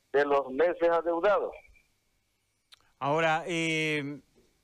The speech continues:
Speaker 2: ¿qué sigue de esto? Eh, si no hay un acuerdo, si no se llega a conciliar, si no llegan a pagarles en la jornada de hoy, eh, ¿cuál es la, la medida que van a seguir tomando?
Speaker 1: Nosotros vamos a seguir tomando la medida de hecho.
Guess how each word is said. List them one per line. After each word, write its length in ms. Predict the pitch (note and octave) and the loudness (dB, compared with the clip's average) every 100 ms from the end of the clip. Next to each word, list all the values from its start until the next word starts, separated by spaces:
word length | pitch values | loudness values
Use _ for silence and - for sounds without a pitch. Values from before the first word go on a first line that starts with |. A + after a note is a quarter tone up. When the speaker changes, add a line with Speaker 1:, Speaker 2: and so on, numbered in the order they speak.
| _ _ _ _ _ _ _ | _ _ _ _ _ _ _
Speaker 2:
¿qué 160 | G#3 G#3+ | -4 -2
sigue 440 | - A3 G3 F#3+ | -2 -2 0 0
de 160 | G3 G#3 | 0 -2
esto? 480 | - - D3 C3+ C3+ | -4 -2 -2 0 -2
Eh, 320 | C3+ C3+ B2+ | -2 -2 -4
si 220 | - D#3 | -2 -2
no 180 | E3 F#3+ | 2 2
hay 160 | G3+ | 2
un 140 | G3+ G3 | 0 -2
acuerdo, 460 | F3 F#3+ G3+ F#3 | 0 0 0 -2
si 120 | - E3 | -2 -2
no 100 | F3 | -2
se 160 | F3+ | -2
llega 260 | F3 F#3 E3+ | 0 0 0
a 60 | |
conciliar, 680 | C#3+ D#3 D3 D3+ F3 F#3+ F3 - - - - | 0 -4 -2 0 2 2 0 -10 -20 -18 -8
si 140 | D3 | -2
no 140 | D#3+ G3 | 0 2
llegan 280 | G3 F#3+ | 0 0
a 140 | E3+ C#3 | -2 2
pagarles 480 | E3 F#3 F#3+ E3+ D#3 | 2 2 2 0 -2
en 80 | |
la 80 | D3+ | -2
jornada 520 | D3+ D3 D#3+ F3+ E3 | 0 -2 0 2 2
de 120 | D#3 E3+ | 2 2
hoy, 380 | F#3 F3 D3 | 0 -2 -4
eh, 60 | C#3+ | -2
¿cuál 200 | F3+ F#3 | 0 0
es 120 | D#3 | 0
la, 520 | E3 D#3 D3 C#3+ B2+ - - - - | 2 4 4 2 -2 -6 -20 -20 -8
la 220 | C3+ D3+ D#3+ | 0 0 0
medida 440 | D#3+ G3 G3+ F3+ | -2 0 0 0
que 120 | E3 | 2
van 180 | E3 E3+ | 0 0
a 60 | D#3+ | -2
seguir 260 | D3+ D#3 | -2 -2
tomando? 500 | E3+ F3 F3 B2 G#2 - - - - _ _ - - - - - | 0 0 0 -4 -8 -16 -12 -12 -12 _ _ -20 -16 -16 -16 -6
Speaker 1:
Nosotros 360 | C3+ G3+ G3+ G3 | 0 0 2 2
vamos 280 | G3+ G3+ G#3 | 2 2 -2
a 140 | F#3 | -2
seguir 280 | F3 F#3+ G3+ - | -2 -2 -2 -2
tomando 560 | F3 F#3 G3 F#3 F#3+ | -2 -2 -2 -2 -2
la 140 | E3+ E3 | 0 0
medida 440 | D#3+ D#3 F3 F#3 E3+ | -2 -2 0 2 2
de 160 | F3 | 2
hecho. 360 | A3+ - D3+ | 0 -2 -6